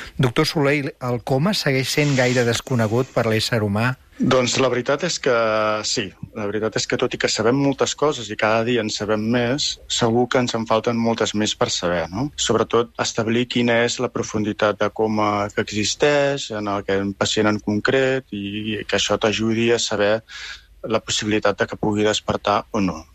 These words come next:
Speaker 1: Hi ha moltes teories que circulen, però poques són les certeses, tinc entès. Es tracta d'un cas mèdic en el qual el pacient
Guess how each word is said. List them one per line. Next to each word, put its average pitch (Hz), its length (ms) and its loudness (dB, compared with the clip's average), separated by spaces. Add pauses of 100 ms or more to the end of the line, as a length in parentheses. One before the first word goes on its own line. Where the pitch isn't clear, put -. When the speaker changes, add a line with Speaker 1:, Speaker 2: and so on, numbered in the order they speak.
(160)
Speaker 1:
Hi 127 80 -2
ha 127 80 2
moltes 139 240 2
teories 123 480 0
que 120 140 -2
circulen, 123 500 0
però 123 160 0
poques 131 400 0
són 113 240 -2
les 110 160 0
certeses, 107 480 0
tinc 117 240 0
entès. 101 320 2 (380)
Es - 100 -6
tracta 131 320 2
d'un 123 160 0
cas 117 240 0
mèdic 127 320 0
en 131 140 2
el 117 100 0
qual 139 220 2
el 147 100 0
pacient 139 460 0